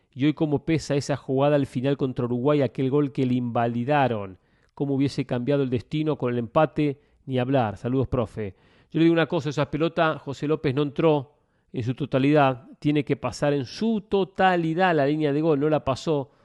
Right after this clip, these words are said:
Por lo tanto, aquel partido contra Uruguay no fue gol, ¿eh? No fue gol. Pero bueno, eh, Carlos Ro-, Rodríguez dice: "Hola, Hernán, Francia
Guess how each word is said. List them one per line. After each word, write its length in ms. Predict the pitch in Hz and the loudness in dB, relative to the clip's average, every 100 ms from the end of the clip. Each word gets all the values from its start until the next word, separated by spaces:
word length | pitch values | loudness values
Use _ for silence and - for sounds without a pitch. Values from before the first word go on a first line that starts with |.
| _ _ - | _ _ -10
Por 180 | 139 | -4
lo 140 | 131 135 | -4 -2
tanto, 600 | 160 160 156 156 143 - _ _ | 0 -2 0 -2 -2 -8 _ _
aquel 440 | - 113 160 165 147 - - | -12 -4 -2 0 -2 -10 -8
partido 280 | 135 123 175 | -6 -4 -4
contra 220 | 147 127 | -4 -4
Uruguay 240 | 135 170 | -2 0
no 80 | 165 | 0
fue 140 | 160 160 | -2 -2
gol, 240 | 175 127 | 0 0
¿eh? 160 | 131 123 - | -2 -8 -10
No 180 | 131 147 | -6 -4
fue 140 | 151 | -2
gol. 280 | 147 117 95 _ _ _ _ _ _ _ _ _ | -2 -4 -8 _ _ _ _ _ _ _ _ _
Pero 180 | 147 143 | -2 0
bueno, 340 | 139 113 95 _ _ _ - | 0 -2 -8 _ _ _ -12
eh, 120 | 127 | 0
Carlos 300 | 170 175 151 | 4 4 4
Ro-, 220 | 165 123 | 2 0
Rodríguez 520 | 139 151 156 143 127 | 0 -2 0 0 0
dice: 480 | 151 139 135 117 - _ _ _ _ _ _ _ _ - | -2 -2 -4 -6 -8 _ _ _ _ _ _ _ _ -10
"Hola, 200 | - 147 | 0 2
Hernán, 240 | 131 143 123 | 4 2 0
Francia 680 | 156 170 160 - 156 151 | 0 0 -2 -2 0 0